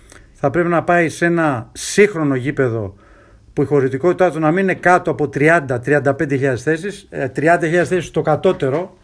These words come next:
α, με τριάντα πέντε θα έλεγα εγώ, ε, διότι μην κοιτάμε τώρα το, σε τι κατάσταση είναι, είναι η ομάδα. Ο Παναθηναϊκός είναι, α, στα χειρότερά του, είναι μια ομάδα η οποία δεν μπορεί να διεκδικήσει πρωτάθλημα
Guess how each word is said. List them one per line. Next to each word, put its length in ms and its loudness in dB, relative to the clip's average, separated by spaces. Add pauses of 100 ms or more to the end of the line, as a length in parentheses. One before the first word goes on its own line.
(640)
α, 120 -2 (680)
με 160 0
τριάντα 320 2
πέντε 260 0
θα 100 -4
έλεγα 240 0
εγώ, 420 -2 (840)
ε, 540 -2
διότι 260 -2
μην 120 2
κοιτάμε 400 2
τώρα 500 0 (120)
το, 220 0
σε 200 -8
τι 80 -2
κατάσταση 480 0
είναι, 240 -2
είναι 180 -2
η 40 -2
ομάδα. 320 0
Ο 40 -4
Παναθηναϊκός 500 -4
είναι, 280 -2 (600)
α, 400 -2
στα 160 -2
χειρότερά 500 2
του, 80 -6
είναι 140 -2
μια 180 0
ομάδα 260 0
η 60 4
οποία 300 0
δεν 120 -2
μπορεί 160 2
να 60 -2
διεκδικήσει 380 -6
πρωτάθλημα 600 0